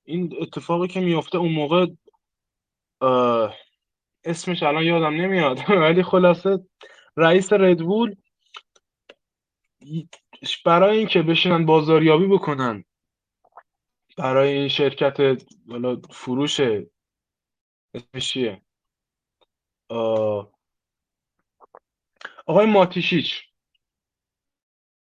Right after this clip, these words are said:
آقای ماتیشیچ رئیس ردبول برای اینکه بازاریابیشون رو گسترش بدن کاری که می‌کنن، میان تیم ورزشی تأسیس می‌کنن.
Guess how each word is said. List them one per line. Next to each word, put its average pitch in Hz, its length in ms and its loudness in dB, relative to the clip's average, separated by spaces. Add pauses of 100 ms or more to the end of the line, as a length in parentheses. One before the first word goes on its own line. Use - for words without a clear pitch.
(400)
آقای 139 200 0
ماتیشیچ 156 800 -2 (440)
رئیس 143 340 0
ردبول 147 480 0 (300)
برای 147 140 4
اینکه 196 180 -2
بازاریابیشون 180 720 4
رو 180 60 0
گسترش 175 460 0
بدن 202 160 -2
کاری 220 220 0
که 220 120 -8
می‌کنن، 226 400 -4
میان 226 180 -2
تیم 220 220 -2
ورزشی 185 400 2
تأسیس 123 420 -4
می‌کنن. 101 300 -20